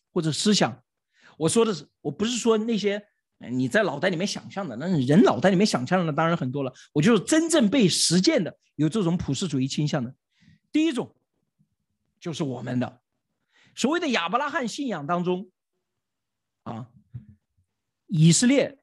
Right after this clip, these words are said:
呃，犹太教、基督信仰和伊斯兰教，实际上是只有基督教。啊，那么伊斯兰教在我们之后，他们也本来也是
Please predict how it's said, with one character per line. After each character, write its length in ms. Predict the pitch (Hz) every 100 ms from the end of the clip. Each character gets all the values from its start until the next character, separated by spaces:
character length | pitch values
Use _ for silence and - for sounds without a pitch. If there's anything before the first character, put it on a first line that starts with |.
| -
呃， 180 | 151
犹 200 | 143 151
太 160 | 240 269
教、 360 | 196 208 123 _ _ _ _ _ _ _
基 160 | - 277
督 80 | 269
信 160 | 269
仰 320 | 208 117 120 _
和 120 | 156
伊 120 | 165
斯 120 | 185
兰 200 | 156 131
教， 160 | 135 117
实 200 | - 143
际 40 |
上 160 | 156 123
是 120 | 135
只 160 | - 190
有 80 |
基 180 | 147 -
督 140 | 330 330
教。 320 | 359 - _ _ _ _ _ _ _ _ _ _ _ _ _ _
啊， 300 | _ - - _ -
那 140 | 170
么 80 | 151
伊 100 | 202
斯 100 | 226
兰 140 | 156
教 320 | 170 151 127 _
在 140 | 180
我 60 | 135
们 100 | 123
之 100 | 175
后， 200 | 226 156
他 160 | 156
们 40 | 151
也 200 | 101 87
本 180 | -
来 140 | 113 120
也 100 | 131
是 240 | - 127